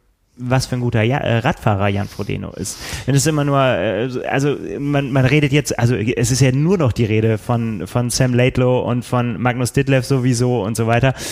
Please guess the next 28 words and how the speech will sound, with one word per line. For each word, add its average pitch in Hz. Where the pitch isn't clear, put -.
Ähm, 123
da 123
war 131
mal 151
einer, 165
der 143
sehr 143
viele 139
Weltmeistertitel 131
gewonnen 135
hat, 139
der 117
hat 135
die 123
eigentlich 139
immer 170
schon 165
auf -
dem 139
Radfahren 123
ei-, 95
beim 127
Radfahren 127
eingeleitet 104
und 110
hat, 127
hat 120
da 135